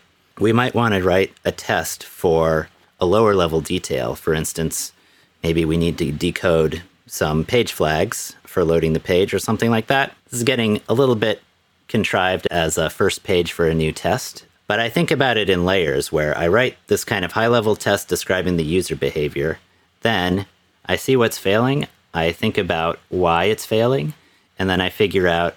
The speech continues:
okay, what code needs to exist for that first step to be able to move on?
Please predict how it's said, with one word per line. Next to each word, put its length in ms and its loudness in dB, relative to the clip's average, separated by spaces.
okay, 320 -4
what 240 0
code 240 2
needs 240 0
to 100 0
exist 680 -2
for 140 0
that 200 0
first 260 0
step 340 -2
to 120 -6
be 180 2
able 200 0
to 100 -4
move 260 -2
on? 420 0